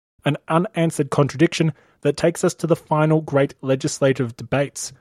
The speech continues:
of the summer of seventeen eighty-nine. Article three of the Declaration of the Rights of Man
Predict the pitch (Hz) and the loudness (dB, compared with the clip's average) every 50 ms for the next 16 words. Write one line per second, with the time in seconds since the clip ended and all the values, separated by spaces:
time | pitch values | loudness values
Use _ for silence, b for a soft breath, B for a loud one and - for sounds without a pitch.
0 | _ _ - 131 135 143 - - 160 151 147 143 b b b b - 151 - - | _ _ -2 0 0 0 2 2 4 6 4 4 b b b b -4 -4 -4 2
1 | - 135 123 131 127 - 131 120 110 110 107 107 107 120 127 123 110 101 104 - | 0 2 2 2 2 2 0 2 0 -2 -2 -2 0 0 0 0 -2 -4 -8 -12
2 | _ _ _ _ _ _ _ _ _ _ _ _ _ _ _ _ _ _ _ _ | _ _ _ _ _ _ _ _ _ _ _ _ _ _ _ _ _ _ _ _
3 | _ _ _ _ _ _ _ _ _ - 156 208 277 262 - 302 269 - - 233 | _ _ _ _ _ _ _ _ _ 2 2 2 2 4 4 2 2 4 4 4
4 | 185 131 95 - - - _ _ _ 135 131 120 131 120 - 139 139 _ - 147 | 4 4 4 0 -10 -20 _ _ _ -4 -2 -2 -4 -2 0 -2 -2 _ -2 0
5 | 127 131 143 139 - 147 135 120 120 117 131 139 151 151 - 135 127 147 156 160 | 2 2 0 0 -2 -4 -2 -2 0 0 0 0 -2 -4 -6 -4 -2 0 0 2
6 | 160 156 | 2 0